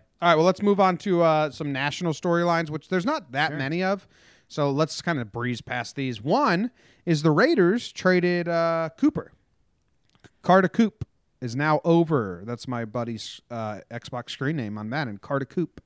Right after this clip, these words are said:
Speaker 1: It's done. Uh, and my favorite part about this is Gruden was like, "That's it. We're not trading anyone else."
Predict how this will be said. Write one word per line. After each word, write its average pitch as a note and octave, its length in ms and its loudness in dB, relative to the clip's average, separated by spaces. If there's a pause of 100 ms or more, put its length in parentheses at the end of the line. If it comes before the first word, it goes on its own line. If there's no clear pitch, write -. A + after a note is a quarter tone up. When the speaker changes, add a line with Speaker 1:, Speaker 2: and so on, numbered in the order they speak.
(460)
Speaker 1:
It's - 120 -20
done. D#3+ 400 2 (680)
Uh, C#3+ 240 2
and D3+ 440 2 (100)
my C#3+ 160 4
favorite G#3 280 4
part F#3 180 4
about D#3+ 140 2
this D3+ 180 -6
is A#2+ 140 -8 (100)
Gruden C#3+ 260 2
was C3 140 -2
like, A#2 140 -4
"That's C#3 280 2
it. C#3 140 0
We're B2+ 100 -6
not C3 180 -6
trading C3+ 320 -2
anyone B2+ 280 -2
else." A2+ 400 -6